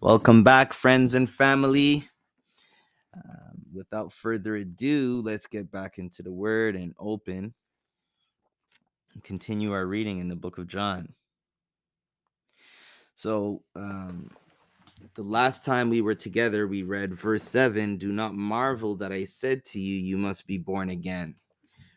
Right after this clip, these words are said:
Right now, we're in, uh, John chapter three,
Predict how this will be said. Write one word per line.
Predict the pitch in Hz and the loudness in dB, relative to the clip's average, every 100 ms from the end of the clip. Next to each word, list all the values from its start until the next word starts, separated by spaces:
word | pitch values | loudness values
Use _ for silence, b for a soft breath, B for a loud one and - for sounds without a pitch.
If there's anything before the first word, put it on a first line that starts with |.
| 90 | -8
Right | 95 | -6
now, | 95 107 107 104 | -4 -2 0 -2
we're | 92 71 98 98 | -4 -2 0 0
in, | 92 92 | -2 -6
uh, | 87 80 - _ _ _ _ | -8 -12 -16 _ _ _ _
John | - - 113 113 113 | -10 -4 -2 -2 -4
chapter | - 101 92 - 90 | -6 -8 -8 -10 -12
three, | - 110 127 127 120 | -6 -2 0 0 -2